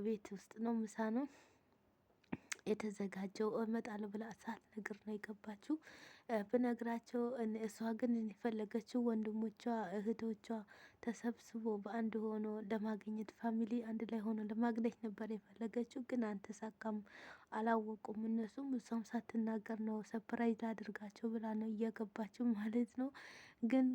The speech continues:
ያው የትንሽ ሰዓት ነው ሰርፕራይዝ ላድርጋቸው ብላ ገብታ በባዶ ቤት ልትገባ ነበረ፣ ግን የትንሽ ሰዓት አገኘቻቸው ማለት ነው። እ፣ እንግዲህ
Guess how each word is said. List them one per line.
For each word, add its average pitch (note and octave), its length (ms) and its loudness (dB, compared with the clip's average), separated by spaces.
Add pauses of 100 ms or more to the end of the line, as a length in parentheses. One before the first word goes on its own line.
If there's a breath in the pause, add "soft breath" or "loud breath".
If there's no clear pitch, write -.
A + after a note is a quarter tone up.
(240)
ያው A#3 200 2
የትንሽ D4 520 2
ሰዓት A#3+ 340 0
ነው A#3+ 160 6
ሰርፕራይዝ B3 520 2
ላድርጋቸው B3 640 2
ብላ B3 260 2
ገብታ B3+ 400 -2
በባዶ A3+ 460 2
ቤት G#3+ 200 -2
ልትገባ A3 520 -4
ነበረ፣ G#3+ 380 0 (140)
ግን B3 200 2 (480 loud breath)
የትንሽ A#3+ 540 2
ሰዓት G#3+ 320 -6
አገኘቻቸው G#3+ 920 -2
ማለት A3 400 4
ነው። C4 160 4 (500 loud breath)
እ፣ A3+ 120 2 (260)
እንግዲህ A3 380 0